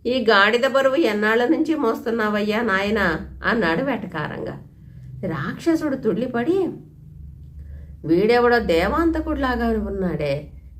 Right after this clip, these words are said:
నేను ఈ ముసలిదాన్ని ఎన్నాళ్ళ నుంచి మోసుకు తిరుగుతున్నానని వీడికి ఎలా తెలిసిందో?" అని అనుకుని, "బాబ్బాబు,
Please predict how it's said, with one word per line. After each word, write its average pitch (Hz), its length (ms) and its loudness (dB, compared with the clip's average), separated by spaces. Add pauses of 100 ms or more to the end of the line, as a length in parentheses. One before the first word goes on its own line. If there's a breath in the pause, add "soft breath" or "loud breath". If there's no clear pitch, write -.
నేను 196 400 4
ఈ 269 60 4
ముసలిదాన్ని 254 960 0
ఎన్నాళ్ళ 214 520 2
నుంచి 294 340 0
మోసుకు 262 480 -2
తిరుగుతున్నానని 254 1040 -2 (300)
వీడికి 160 400 0
ఎలా 285 160 -4
తెలిసిందో?" 285 760 -4 (460 loud breath)
అని 170 120 6
అనుకుని, 262 720 0 (140)
"బాబ్బాబు, 170 840 -2